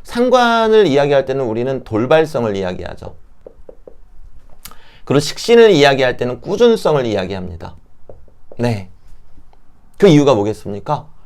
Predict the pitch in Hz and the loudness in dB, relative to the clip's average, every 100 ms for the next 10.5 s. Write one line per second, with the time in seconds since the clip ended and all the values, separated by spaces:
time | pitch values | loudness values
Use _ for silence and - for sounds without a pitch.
0 | - - - 113 113 147 185 190 185 185 | -20 -20 -6 0 2 2 4 4 4 4
1 | 165 117 110 143 165 156 156 156 147 135 | 4 2 2 2 2 2 2 0 0 0
2 | 127 117 131 143 165 - 170 185 196 233 | 0 -2 -2 -6 -6 -6 -2 0 -2 -6
3 | - - - - 117 151 208 202 - 101 | -14 -20 -16 -12 -6 0 2 2 -2 -6
4 | 92 85 90 - - 80 - - - - | -6 -8 -12 -14 -14 -14 -16 -16 -18 -20
5 | - - - - - - 147 160 160 123 | -20 -20 -20 -20 -12 0 2 6 6 6
6 | 90 - 123 113 151 190 190 185 175 120 | 2 -2 0 0 2 4 4 2 0 0
7 | 156 160 123 90 - 123 135 160 220 220 | 0 4 2 2 -6 -4 2 4 4 4
8 | - 110 135 120 113 123 147 143 120 220 | 0 -2 -2 0 -2 -2 -4 -4 -4 0
9 | 220 214 101 147 123 110 127 95 - 156 | 0 0 -6 -4 -2 -4 -8 -8 -2 -2
10 | 123 104 113 180 101 | -2 -2 0 0 0